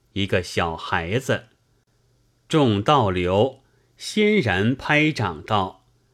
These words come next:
：“老兄何处得此二奇物？”尽打点动手，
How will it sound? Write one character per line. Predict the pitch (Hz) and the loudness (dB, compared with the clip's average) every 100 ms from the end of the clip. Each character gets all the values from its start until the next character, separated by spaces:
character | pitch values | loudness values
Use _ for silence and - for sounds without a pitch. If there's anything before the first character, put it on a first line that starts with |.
| _ _ - | _ _ -4
：“老 | 101 107 107 | 0 2 2
兄 | - 123 | 2 0
何 | 117 - 139 220 | 0 2 6 6
处 | - 196 143 131 | 6 4 4 4
得 | 123 127 143 | 2 4 4
此 | 143 120 | 4 -4
二 | 117 127 101 | -2 0 0
奇 | - - 98 | -2 -4 0
物？” | 123 143 107 - _ _ _ _ _ _ _ | 2 2 2 -4 _ _ _ _ _ _ _
尽 | - 110 95 87 85 | 0 0 2 -2 -4
打 | 107 113 135 185 | 0 2 2 0
点 | 147 92 85 | -2 -2 -2
动 | 170 147 98 | 0 0 0
手， | - 87 78 98 131 | -4 -6 -2 -2 -4